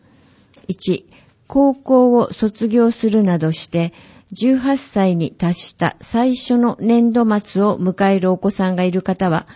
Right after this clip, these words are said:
四月十六日必着までに。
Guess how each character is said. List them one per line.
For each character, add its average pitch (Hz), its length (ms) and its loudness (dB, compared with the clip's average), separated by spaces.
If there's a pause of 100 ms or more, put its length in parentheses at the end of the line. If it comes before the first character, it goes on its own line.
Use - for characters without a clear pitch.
(340)
四 - 240 0
月 240 460 -2
十 240 400 2
六 233 300 0
日 214 440 -2
必 - 200 -14
着 180 400 -4
ま 160 160 0
で 147 140 -4
に。 - 140 -8